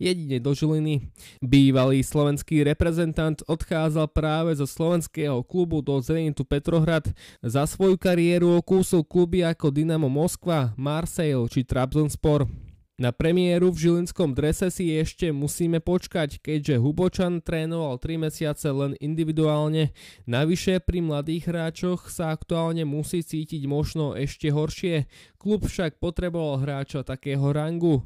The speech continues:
so skúsenosťami. Možno sa aj zvýši divácka návštevnosť, ktorú by si Šošoni určite zaslúžili.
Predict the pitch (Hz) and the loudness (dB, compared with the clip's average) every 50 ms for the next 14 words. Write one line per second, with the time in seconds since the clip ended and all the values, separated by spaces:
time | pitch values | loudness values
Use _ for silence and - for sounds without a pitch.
0 | - - - 131 120 - - - 156 160 - 180 175 160 160 - - - 175 160 | -4 -4 -4 -2 -2 -2 -2 0 0 0 0 0 0 0 0 -2 -4 -4 -2 -2
1 | 170 170 151 127 - - - - - - - 117 127 143 151 - 185 185 170 - | 0 0 0 -2 -4 -8 -20 -20 -16 -8 -2 0 0 0 0 0 -2 -2 -2 -2
2 | 185 175 175 165 147 151 160 170 175 - - 196 156 139 147 151 156 151 147 - | -2 0 0 -2 -2 -4 -6 -8 -8 -6 -6 -6 -6 -4 -4 -4 -4 -4 -4 -6
3 | - - 165 151 151 151 156 - - - - 180 170 170 170 160 147 - - - | -8 -6 -4 -2 -2 0 -2 -2 -4 -2 -2 -2 0 0 0 -2 -2 -4 -6 -14
4 | - - 175 170 170 165 151 143 131 - - - - - 175 - - 190 170 160 | -10 -6 -4 -2 -2 -2 -2 -4 -6 -6 -8 -10 -8 -8 -8 -6 -4 -4 -4 -2
5 | 151 135 117 - _ _ _ - 170 175 - - 185 160 - 156 139 127 113 - | -4 -4 -6 -8 _ _ _ -6 -6 -6 -4 -4 -6 -4 -4 -4 -4 -4 -6 -6
6 | - 131 127 127 120 131 131 135 135 123 | -4 -4 -4 -2 -2 -2 -2 -2 -2 -4